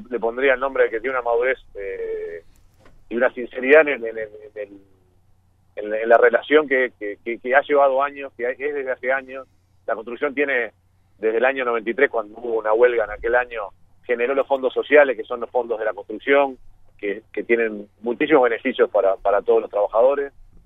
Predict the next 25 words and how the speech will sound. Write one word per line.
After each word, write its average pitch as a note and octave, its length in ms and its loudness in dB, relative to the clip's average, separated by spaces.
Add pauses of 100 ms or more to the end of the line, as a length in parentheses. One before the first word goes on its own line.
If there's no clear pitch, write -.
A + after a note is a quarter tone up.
este, G2+ 240 -14
que G2+ 160 -14
se A#2+ 100 -10
mantienen A#2+ 380 -2
al A#2 100 0
día A#2+ 140 4
de A#2+ 180 0
hoy, D3 260 -2 (540)
este, F2+ 800 -10 (380)
y A#3+ 100 -2
eso C#3+ 160 4
es D3+ 80 2
fruto D#3+ 280 2
de D#3 40 6
una C#3+ 140 0
relación C#3 560 -4 (520)
que A#2+ 60 -2
a A2+ 60 2
veces C3+ 240 -4
ha B2 80 0
tenido B2 400 -6
sus - 100 -20
pormenores A2+ 580 -6
y G#2+ 60 -16
su, F#2 320 -14